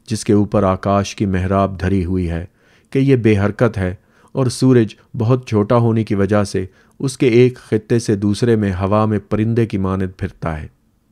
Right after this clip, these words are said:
एंड कोट। लेकिन हम सैयारों की हरकत की वजाहत कैसे करें? मिसाल के तौर पर मरीख को ही लें, जिसके मुतालिक टॉलमी के अहद से हजारों साल पहले का मालूम है।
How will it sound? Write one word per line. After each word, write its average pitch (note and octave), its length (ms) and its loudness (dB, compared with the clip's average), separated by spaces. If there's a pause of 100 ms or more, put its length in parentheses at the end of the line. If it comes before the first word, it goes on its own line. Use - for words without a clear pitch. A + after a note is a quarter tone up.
(180)
एंड F2+ 220 -6
कोट। - 280 -10 (840)
लेकिन D3+ 240 2
हम A#3 160 2
सैयारों A2+ 540 2
की E3 100 -2
हरकत B2+ 340 -2
की C#3+ 100 -4
वजाहत A2 440 -2
कैसे G2 320 -4
करें? - 260 -8 (760)
मिसाल G2 380 0
के A2 140 -2
तौर F#2+ 260 0
पर G2+ 180 -4
मरीख F2+ 340 -4
को G2 140 -2
ही G2+ 120 -2
लें, G2 260 -4 (520)
जिसके C#3 260 0
मुतालिक G#2 680 2
टॉलमी A2+ 360 2
के A#2+ 160 -2
अहद G2+ 260 -2
से G#2+ 180 -2
हजारों G2 480 2
साल G2+ 300 -2
पहले G2 340 -2
का G#2+ 120 -4
मालूम G2+ 420 -2
है। G2 180 -8